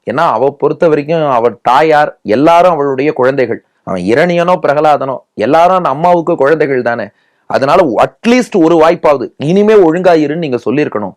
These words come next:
அது ஏன் சொல்லல? உங்க நெஞ்சில ஈரம் இல்ல, கருணை இல்ல, உங்க திருமார்புல நான் உட்கார மாட்டேன், நான் கிளம்புறேன்னு" தாயார் கிளம்பிட்டாளாம். அதுக்கப்புறம் பெருமாள் நரசிம்மர் பிடிச்சு இழுத்தாராம், "அப்படிலாம் போகாதமா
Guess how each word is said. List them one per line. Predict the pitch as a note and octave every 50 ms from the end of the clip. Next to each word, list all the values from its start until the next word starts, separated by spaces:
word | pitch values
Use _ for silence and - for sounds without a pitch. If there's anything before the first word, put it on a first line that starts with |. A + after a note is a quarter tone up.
| _ _ _ _ _
அது | - G#2 G#2+ A2+ G#2+
ஏன் | C3 F3 F3+ - - A#2+
சொல்லல? | C3+ D3+ D3 C3 A2 G2 G2 _ _ _ _ _
உங்க | - A#2+ A#2+ A2+
நெஞ்சில | A2 A#2+ C#3+ E3 D#3 G3 F3+ D3+
ஈரம் | A#2+ C3 E3 F#3+ F#3+ E3+
இல்ல, | D#3 C3+ C3+ C#3+ D3+
கருணை | - - A2+ C3 D#3 D#3+ C#3+
இல்ல, | B2+ A2+ A2 G2 F#2 F2+ _ _ _ _
உங்க | - A#2 A#2 A#2
திருமார்புல | A2 - - D#3+ F3 F3+ F#3 F3+ D#3 C3 C3+ D3 D#3+
நான் | D#3 C3+
உட்கார | A2+ G#2+ - D3+ D#3 D3 C3+
மாட்டேன், | A#2+ A2+ G2+ - A2+ G2+ F2 - _ _ _
நான் | _ - A#2 A#2 - -
கிளம்புறேன்னு" | C3 C3+ E3 F#3 F#3 F3 D#3+ D3 D3 E3 F3
தாயார் | - D3 C3 D3+ D#3 D3+
கிளம்பிட்டாளாம். | - A#2+ C3 C#3+ - - - A#2+ A2 G#2 F#2+ -
அதுக்கப்புறம் | - - G2+ A2+ - B2+ A#2 - F3 E3
பெருமாள் | - C3+ C3+ D#3+ F3 F3 D#3+
நரசிம்மர் | C#3+ B2+ B2+ D3+ D#3 F3+ F3 D#3 - A#2+
பிடிச்சு | B2 C#3+ C3+ - D#3
இழுத்தாராம், | C#3+ D3 C#3+ - C#3+ C3+ B2 A2+
"அப்படிலாம் | A2 B2+ B2 B2+ C#3+ D3+ -
போகாதமா | C3+ C#3 D3+ D#3+ D3+ C#3+ C#3 B2 C3